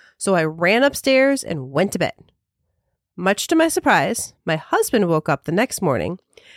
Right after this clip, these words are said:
and told me he had woken up in the middle of the night because he felt someone leaning on his legs. He said he sat up and could visibly see that it looked as if two hands had made indents in the blanket over his calves.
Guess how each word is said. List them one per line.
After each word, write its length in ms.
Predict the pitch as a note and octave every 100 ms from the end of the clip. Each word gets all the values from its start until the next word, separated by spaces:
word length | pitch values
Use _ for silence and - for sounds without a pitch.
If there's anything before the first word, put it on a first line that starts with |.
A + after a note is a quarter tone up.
| _
and 160 | G3+ G3+
told 240 | D#4 D#4
me 160 | A#3+ G3+
he 300 | - D#4 F#4+
had 220 | E4+ F#3+
woken 280 | F3 E3+ D3
up 200 | A#2 -
in 100 | F#3
the 60 |
middle 240 | E3 F#3 A3
of 80 | A3+
the 80 | B3
night 280 | E3+ C#3+
because 280 | - - E3
he 120 | -
felt 320 | F#3+ F#3 F#3 -
someone 500 | - E3+ E3+ E3+ E3
leaning 400 | F#3 A#3 C4+ A#3+
on 140 | G#3
his 300 | F#3+ F3 E3
legs. 580 | C3+ F3 F3 D#2 D#3+ - _ _ _ _ _ _ _ _
He 140 | -
said 180 | G3+ F#3+
he 100 | F3+
sat 340 | D#3+ - A3 C4+
up 160 | C#4 -
and 160 | F3+
could 180 | E3+ F3 D#3
visibly 460 | F3 A3+ C#4 D#4+ D#4+
see 420 | - C#4+ D3+ B2+
that 160 | -
it 140 | D#3 E3+
looked 500 | G3 - - _ - -
as 180 | F3
if 240 | C3+ E3 -
two 360 | - - D4
hands 680 | F4 - F4+ C4+ B2 C3+ -
had 220 | - F#3
made 240 | F3+ E3 - -
indents 520 | B3+ C4+ E3 D3 -
in 180 | F#3+ G#3+
the 80 | A#3+
blanket 500 | G#3 A3 A3 - -
over 240 | F3 F3 F3+
his 160 | E3
calves. 440 | - C#3 - -